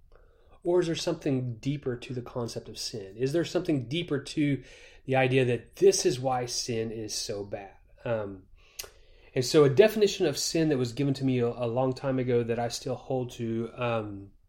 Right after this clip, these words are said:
is the idea that what makes sin so bad is that a definition that is used is that sin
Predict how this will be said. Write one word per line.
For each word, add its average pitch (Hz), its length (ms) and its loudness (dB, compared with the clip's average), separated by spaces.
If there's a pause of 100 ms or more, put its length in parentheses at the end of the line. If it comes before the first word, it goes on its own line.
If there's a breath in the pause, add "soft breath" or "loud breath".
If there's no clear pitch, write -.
(560 soft breath)
is 117 160 -4
the 127 140 0
idea 117 720 2 (180)
that 123 140 -4
what 139 260 0
makes 147 720 -6 (560)
sin 175 460 0
so 160 360 0
bad 107 580 -8 (2250 soft breath)
is 117 220 -2
that 117 280 2
a 120 60 -4
definition 139 500 0
that 127 60 0
is 120 100 -4
used 117 320 -2
is 113 220 -6
that 107 400 -4 (520)
sin 113 920 0